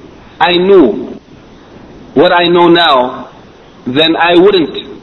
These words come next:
in the future do what I did this time." That is, I would not have made intention for Qiran, joining Umrah and Hajj in one Ihram. But since he had the animal with him, he cannot get out of Ihram,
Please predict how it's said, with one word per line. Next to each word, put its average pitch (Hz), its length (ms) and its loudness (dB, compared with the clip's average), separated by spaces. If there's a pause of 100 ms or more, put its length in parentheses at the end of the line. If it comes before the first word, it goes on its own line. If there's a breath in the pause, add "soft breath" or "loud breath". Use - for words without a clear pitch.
(580)
in 156 100 4
the 160 160 2
future 180 300 0
do 160 240 2
what 147 100 2
I 143 120 0
did 139 240 -4
this 143 180 -2
time." 117 460 -6
That 147 180 0
is, 190 320 -2
I 151 140 0
would 170 260 2
not 190 340 0
have 233 560 -2 (460)
made 190 320 2
intention 220 840 -4
for 175 180 -2
Qiran, 160 840 0
joining 185 320 0
Umrah 180 320 0
and 160 80 -4
Hajj 170 240 -2
in 151 100 -2
one 165 140 0
Ihram. 151 640 -2 (300 loud breath)
But 180 280 -4
since 294 200 0
he 277 100 4
had 240 220 0
the 214 80 0
animal 220 320 2
with 185 140 0
him, 226 220 -2
he 185 160 0
cannot 185 440 0
get 185 100 -2
out 165 140 -2
of - 40 -10
Ihram, 160 360 -2